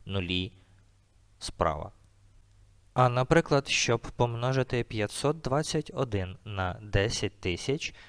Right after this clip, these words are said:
нам до п'ятсот двадцять один необхідно дописати справа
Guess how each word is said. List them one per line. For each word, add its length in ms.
нам 320
до 200
п'ятсот 420
двадцять 540
один 440
необхідно 540
дописати 680
справа 540